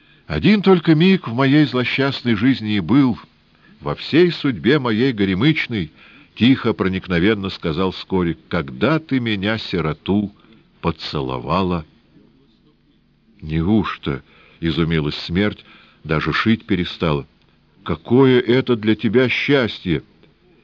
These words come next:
«И словами не обсказать, какое!» Она отложила рубаху. «Господи, — говорит, —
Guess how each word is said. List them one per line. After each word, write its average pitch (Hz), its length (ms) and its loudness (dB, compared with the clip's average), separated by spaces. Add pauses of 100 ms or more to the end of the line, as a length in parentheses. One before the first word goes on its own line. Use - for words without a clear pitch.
(320)
«И 98 140 0
словами 101 720 0
не 101 160 -2
обсказать, 95 760 -2
какое!» 104 680 0 (600)
Она 78 260 -4
отложила 80 480 -2
рубаху. 73 440 -4 (680)
«Господи, — 82 580 -2
говорит, — 76 540 -4